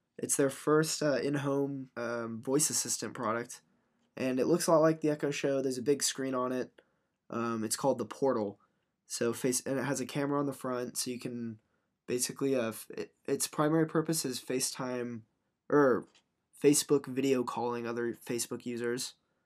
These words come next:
Um, and it has the Amazon Alexa assistant built into it as well.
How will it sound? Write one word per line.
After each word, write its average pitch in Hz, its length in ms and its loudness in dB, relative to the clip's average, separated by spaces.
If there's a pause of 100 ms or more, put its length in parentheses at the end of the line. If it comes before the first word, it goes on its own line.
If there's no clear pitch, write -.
(340)
Um, 120 200 0
and 113 80 0
it - 100 -4
has 131 340 -2
the 117 440 0 (480)
Amazon 147 320 4
Alexa 120 680 0 (440)
assistant 113 500 0
built 113 240 -4
into 110 260 -6
it 107 60 -6
as 107 100 -8
well. 107 380 -4